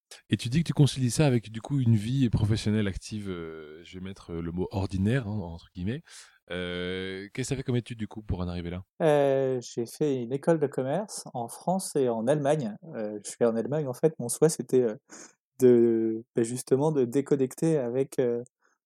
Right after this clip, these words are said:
Speaker 2: euh, mon plaisir, euh, qui était de naviguer, de faire du surf et d'aller dans le dur et de me dépasser dans autre chose, en fait. Et donc, là, j'ai fait une vraie coupure et quand je suis revenu, je suis revenu avec, euh, bah, je pense une envie qui était décuplée et, euh,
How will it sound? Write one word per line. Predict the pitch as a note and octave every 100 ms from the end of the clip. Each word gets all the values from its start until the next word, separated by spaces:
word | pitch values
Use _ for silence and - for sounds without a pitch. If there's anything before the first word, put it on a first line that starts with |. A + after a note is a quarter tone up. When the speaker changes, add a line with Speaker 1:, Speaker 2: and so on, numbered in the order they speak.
| _ B2+
Speaker 2:
euh, | A#2 A2+ A2+
mon | A#2 B2 A#2
plaisir, | - C3 B2+ D3+ E3+
euh, | C#3 B2 B2
qui | B2
était | - C3+
de | B2+ A#2
naviguer, | A#2+ A#2 B2+ B2+ C#3 D#3 E3 C3
de | B2
faire | A#2 C3 A#2
du | B2
surf | - D#3+ - C3+
et | A#2+ A#2 - _ _ -
d'aller | A#2+ C#3+
dans | C3+
le | C3+
dur | C3+ E3+ D3
et |
de | C3
me | A#2+
dépasser | C#3 C#3 - E3
dans | C#3+ B2
autre | B2
chose, | F3 F#3 C3 - -
en | -
fait. | D#3 - A#2 _ _ _ _ _ -
Et | A#2
donc, | B2 B2+
là, | A#2+ D#3+
j'ai | C#3+
fait | C3 C3+
une | B2
vraie | C3+
coupure | - - G3 G#3+
et | D3 B2
quand | C#3+
je | -
suis | C3
revenu, | B2 B2+ D3+ E3+
je |
suis | - B2
revenu | A#2 C3 D3
avec, | C3+ B2 - B2
euh, | A#2 A#2 _ _ _ _ -
bah, | A#2+ A#2+ A#2
je | A2+ -
pense | C#3+ -
une | C3+
envie | C3+ C#3 D#3 E3+
qui | C3
était | - C3 B2+ B2+
décuplée | B2 C3+ - - D#3
et, | F3+ G3 F#3 D3 C3+
euh, | B2+ B2